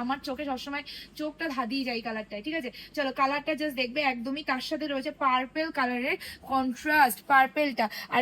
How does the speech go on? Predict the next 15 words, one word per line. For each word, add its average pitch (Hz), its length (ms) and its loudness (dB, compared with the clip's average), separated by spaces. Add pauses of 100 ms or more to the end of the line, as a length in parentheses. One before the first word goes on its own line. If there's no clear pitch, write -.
এটা 285 180 6
আছে 311 160 2
তোমাদের 285 200 2 (100)
বডিটা, 233 320 4 (100)
বডিটার 262 340 2
মধ্যেও 311 200 -2
কিন্তু 302 160 -6
তোমরা 302 220 2
মিনা 254 240 6
পাচ্ছ 277 160 2 (160)
বিভিন্ন 269 300 0 (140)
রঙের 240 300 4
মধ্যে। 240 200 2
এই 220 100 0
যাচ্ছে 220 180 -4